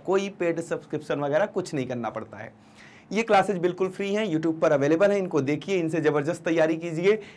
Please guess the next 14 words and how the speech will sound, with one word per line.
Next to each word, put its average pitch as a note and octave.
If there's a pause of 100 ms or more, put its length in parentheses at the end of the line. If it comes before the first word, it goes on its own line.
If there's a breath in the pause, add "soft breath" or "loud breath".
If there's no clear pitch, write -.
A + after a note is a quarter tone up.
(120)
इसके F#3+
साथ G#3+
ही G#3+
अपनी G3+
बेहतरीन E3+
तैयारी F3+
करने F3+
के F3
लिए F3+
ई G#3+
नोट्स G#3
और E3+
ई G3+
बुक्स C#3+